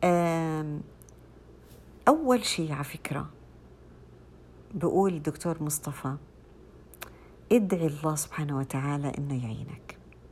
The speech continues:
لازم يكون في إخلاص، إنه إحنا عم ننشئ جيل قادم بدنا إياه يعتمد على نفسه. مش هدفنا إنه نقنعه إنه إحنا بنفهم أكتر منه، لا.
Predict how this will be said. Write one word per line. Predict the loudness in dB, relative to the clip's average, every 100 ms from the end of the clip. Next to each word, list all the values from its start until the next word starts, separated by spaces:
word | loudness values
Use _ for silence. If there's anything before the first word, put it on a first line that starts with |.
| -20 -20 -10 0
لازم | 2 2 0
يكون | -2 -2 -4
في | -2 -4 -4
إخلاص، | -6 -4 -2 0 2 2 0 -8 -20 -20 -20 -20 -18 -18 -4
إنه | 0 2 0
إحنا | -2 -2 -2
عم | -2 -2
ننشئ | -2 0 -2 -2 -2 -2 -4 -20 -20 -20 -20 -20 -20 -10
جيل | -4 0 2 0 -2
قادم | -4 0 0 2 0
بدنا | 0 0 0 2 2 2
إياه | 2 2
يعتمد | 2 -2 -2 -4 -2
على | -2 -2
نفسه. | -2 -4 -6 -8 -14 -20 -20 -20 -20 -20 -18 -18 -18 0
مش | 2 2 2
هدفنا | 2 2 2 0 -2 0
إنه | -2 0
نقنعه | -2 0 0 2 2
إنه | 0
إحنا | 0 0
بنفهم | -2 -2 -4
أكتر | -4 -6 -4 -2
منه، | -2 -2
لا. | 0 -2